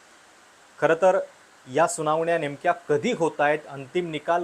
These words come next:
कधी लागतो, याकडे सगळ्या महाराष्ट्राचं लक्ष लागलेलं आहे.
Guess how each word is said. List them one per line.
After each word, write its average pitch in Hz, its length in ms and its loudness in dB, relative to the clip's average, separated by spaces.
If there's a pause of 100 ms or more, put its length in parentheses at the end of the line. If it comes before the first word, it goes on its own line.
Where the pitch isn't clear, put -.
(120)
कधी 156 300 -2
लागतो, 151 400 -2
याकडे 135 360 -2
सगळ्या 139 380 -2
महाराष्ट्राचं 147 680 -4
लक्ष 131 240 -6
लागलेलं 127 420 -4
आहे. 151 220 0